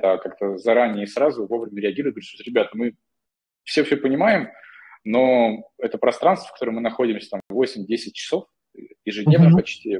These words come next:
Speaker 1: поэтому давайте сделаем это пространство для себя комфортным и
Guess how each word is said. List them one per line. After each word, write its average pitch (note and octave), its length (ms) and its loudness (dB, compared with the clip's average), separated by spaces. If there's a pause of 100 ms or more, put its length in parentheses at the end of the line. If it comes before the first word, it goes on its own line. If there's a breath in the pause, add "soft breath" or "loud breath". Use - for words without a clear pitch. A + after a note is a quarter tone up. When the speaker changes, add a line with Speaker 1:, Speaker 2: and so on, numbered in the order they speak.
Speaker 1:
поэтому G#2+ 340 -2
давайте A2 340 2
сделаем A2 300 4
это - 120 -4
пространство - 560 -2
для F#2 80 -8
себя G#2 180 0
комфортным G#2+ 580 -2 (720 soft breath)
и G2 440 -4